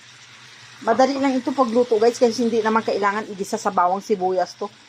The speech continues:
Ihalo lang to sa giniling hanggang ganyan lang, ganyanin ko lang, ihalo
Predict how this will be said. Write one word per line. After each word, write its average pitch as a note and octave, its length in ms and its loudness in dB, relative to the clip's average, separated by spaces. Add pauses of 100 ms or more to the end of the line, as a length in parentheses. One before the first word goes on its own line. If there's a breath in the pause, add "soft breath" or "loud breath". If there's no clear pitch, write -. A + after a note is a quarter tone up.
(120)
Ihalo G#3+ 400 4
lang A3+ 160 -2
to A3+ 80 -6
sa A3+ 160 -8
giniling G#3 560 -2
hanggang G3 560 -6 (800)
ganyan G#3 320 0
lang, G#3+ 160 -2 (160)
ganyanin G#3 400 0
ko G3+ 80 0
lang, G#3+ 160 0
ihalo G3 400 0